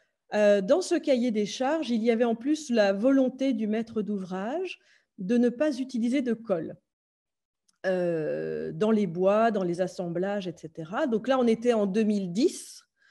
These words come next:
euh, ça fait maintenant onze ans. Et puis, c'est vrai qu'à l'époque, euh, je n-, je n'étais pas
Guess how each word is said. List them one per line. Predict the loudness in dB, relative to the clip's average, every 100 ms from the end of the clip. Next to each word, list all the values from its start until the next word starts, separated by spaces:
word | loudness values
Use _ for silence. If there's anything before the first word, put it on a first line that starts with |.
| _ _ _ _ -2
euh, | 2 2
ça | 0 -4
fait | -2 -2
maintenant | -2 -4 -4 -4 -2
onze | -2 0
ans. | -2 -2 -8 _ -20 -20 -20 _
Et | -2 -2
puis, | -4 -2 0
c'est | 2 0
vrai | 2 2
qu'à | 4
l'époque, | 4 2 2 4 4 2
euh, | 0 4 4
je | 4
n-, | 2 2 -2 -6 -8 -12 -16
je | -6 0
n'étais | 2 2 0
pas | 0 0